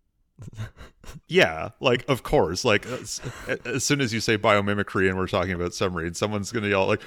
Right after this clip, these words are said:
Speaker 2: "Make it like a fish."
Speaker 1: <laughs> Yeah, um, or, or, or, uh, like, wh-, what, um, what squid do,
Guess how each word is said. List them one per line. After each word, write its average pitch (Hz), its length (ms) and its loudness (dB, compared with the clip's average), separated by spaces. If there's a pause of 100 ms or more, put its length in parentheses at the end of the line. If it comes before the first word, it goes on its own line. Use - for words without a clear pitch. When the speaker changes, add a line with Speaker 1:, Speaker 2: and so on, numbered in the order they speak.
Speaker 2:
"Make 202 180 -12
it 220 80 -10
like 220 220 -12
a 202 80 -12
fish." 214 480 -12 (360)
Speaker 1:
<laughs> 185 1200 2 (1600)
Yeah, 110 120 4 (200)
um, 104 260 2
or, 123 160 8
or, 123 320 6
or, 117 560 8
uh, 98 420 6
like, 90 300 2 (200)
wh-, - 300 -8
what, 87 440 -2
um, 85 460 -2
what - 240 -4
squid 131 460 -4
do, 151 220 -2